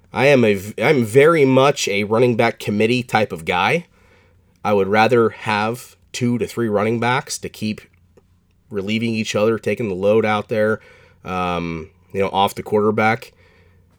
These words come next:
But Christian McCaffrey is probably the only running back in the N F L right now. And I know Cowboys fans will yell because of Zeke Elliott,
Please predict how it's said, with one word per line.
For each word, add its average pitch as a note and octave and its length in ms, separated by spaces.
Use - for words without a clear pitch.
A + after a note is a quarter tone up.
But G#2+ 140
Christian E3+ 360
McCaffrey A2+ 600
is F#2 100
probably G2+ 280
the G#2+ 240
only G#2+ 260
running G2 300
back F2+ 220
in F#2+ 60
the F2+ 100
N F#2+ 100
F - 140
L F#2+ 100
right F2+ 220
now. F2+ 180
And F#2 80
I - 20
know A2 140
Cowboys G#2+ 600
fans G2+ 320
will G#2 80
yell G2 380
because G2+ 320
of F#2+ 60
Zeke F#2+ 340
Elliott, F#2+ 580